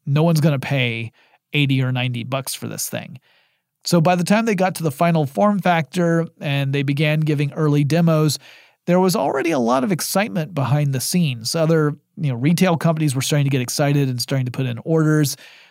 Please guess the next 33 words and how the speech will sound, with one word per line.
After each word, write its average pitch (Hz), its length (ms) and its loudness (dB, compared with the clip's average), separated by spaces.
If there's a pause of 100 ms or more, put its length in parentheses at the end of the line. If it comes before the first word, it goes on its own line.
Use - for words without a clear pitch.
(200)
and 151 340 0
this 175 140 2
was 190 140 2
way 151 360 2
before 151 380 0
launch. - 500 -4 (420)
So 180 140 2
it 190 80 2
already 226 280 2
looked 196 180 2
like 165 180 0
it 165 40 2
was 143 120 0
gonna 156 160 2
be 143 140 0
a 131 60 0
huge 170 440 0
hit, - 400 -4 (480)
and 151 160 0
this 175 140 2
was 185 100 2
before 156 400 2
any 160 380 0 (460)
customers 135 600 0
got 131 160 -2
their 120 100 -6
chance 120 300 -4
to 139 80 -4
get 139 120 -2
their 127 140 -2
hands 127 520 -4 (680)
in 143 400 2 (140)
one. 123 480 -4